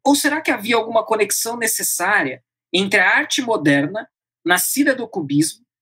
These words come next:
que por sua vez nasceu com as meninas, e o tipo de aversão sexual apresentado na pintura? Pierre Dykes,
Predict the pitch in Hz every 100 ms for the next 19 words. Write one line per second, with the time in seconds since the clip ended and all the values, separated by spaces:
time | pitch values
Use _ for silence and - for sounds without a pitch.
0 | _ - - 247 - 247 233 214 262 262
1 | 247 - 180 208 208 220 190 190 190 156
2 | 131 117 - - - _ _ _ - 220
3 | 202 285 285 285 233 - 240 294 311 302
4 | 277 233 240 240 202 - - 233 302 330
5 | 294 - 254 - - 202 151 - - -
6 | _ _ - 196 196 180 170 160 147 139
7 | 139 - 127 214 214 139 - _ _ _
8 | _ _ _ _ _ 254 254 262 254 -
9 | 147 156 - - -